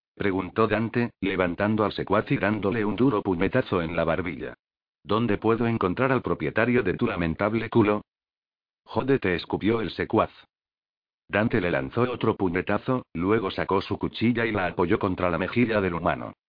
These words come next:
"Sigue adelante y mátame, vampiro. No te diré nada". La urgencia de obedecer a esa mente esclava era enormemente tentadora, pero Dante,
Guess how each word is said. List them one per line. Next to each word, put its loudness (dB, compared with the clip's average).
"Sigue -2
adelante 0
y -2
mátame, -2
vampiro. -2
No 2
te 0
diré -4
nada". -6
La 0
urgencia 0
de 2
obedecer -2
a -2
esa -2
mente 2
esclava 2
era 0
enormemente 0
tentadora, 0
pero 2
Dante, 0